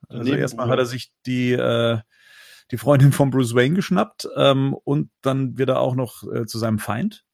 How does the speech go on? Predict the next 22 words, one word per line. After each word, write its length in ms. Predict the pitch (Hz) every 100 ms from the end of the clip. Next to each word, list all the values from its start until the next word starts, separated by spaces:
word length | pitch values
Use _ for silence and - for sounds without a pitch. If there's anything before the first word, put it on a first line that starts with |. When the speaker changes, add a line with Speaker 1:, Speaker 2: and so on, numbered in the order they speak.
| _
Speaker 1:
letztendlich. 640 | 160 - - 160 214 - _ _ _ _ _ - _ - -
Ähm, 500 | 135 135 135 135 - _ _ _ _
in 600 | 143 135 131 127 123 120 _ _ _ -
Batman 280 | 143 139 139
Forever 540 | 127 127 147 151 117
wird 180 | 131 151
zwar 240 | - 113 113
erwähnt, 800 | 120 98 104 107 131 185 - -
dass 340 | 156 - _ _
Bruce 300 | 123 160 160 117
Wayne 280 | 135 151
und 160 | 139 117
Harvey 220 | 135 131
Dent 200 | 127 120
Freunde 880 | - - 95 107 117 147 147 117 85
waren, 720 | 90 87 123 143 175 190 226 _ _ _
aber 160 | 110 113
gesehen 340 | 107 113 127
hat 100 | 151
man's 180 | 151 147
nicht. 300 | 156 156 - -
Und 460 | 123 127 120 -